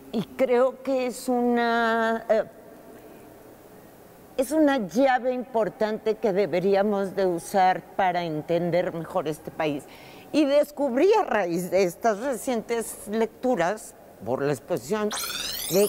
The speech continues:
que dicen que Zapata tenía sangre negra y que de ahí,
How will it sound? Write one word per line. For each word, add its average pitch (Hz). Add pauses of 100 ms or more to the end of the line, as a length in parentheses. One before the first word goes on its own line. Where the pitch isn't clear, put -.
que 214
dicen 196
que 139
Zapata 139
tenía 151 (960)
sangre 147
negra 135 (680)
y 220
que 214
de 196
ahí, 196